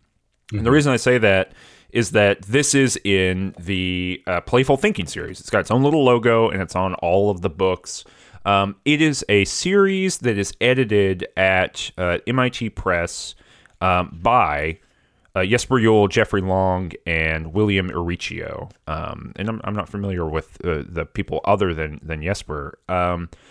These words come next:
Speaker 1: but, uh, but, you know, and they have a little, uh, like, series forward at the beginning and things like that. But these books are really specifically,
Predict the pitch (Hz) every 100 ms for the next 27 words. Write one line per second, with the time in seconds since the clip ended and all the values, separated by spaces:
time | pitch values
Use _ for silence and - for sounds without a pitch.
0 | _ _ _ _ _ - 127 127 131 -
1 | - 139 135 139 156 - 135 113 120 127
2 | 123 123 123 120 113 - 107 101 98 92
3 | - - 131 123 117 - - 104 107 110
4 | 104 107 107 98 98 98 87 104 92 98
5 | - 185 147 - - 247 - 190 170 117
6 | 101 104 156 185 165 147 127 - - 117
7 | - 110 104 - 87 92 90 85 85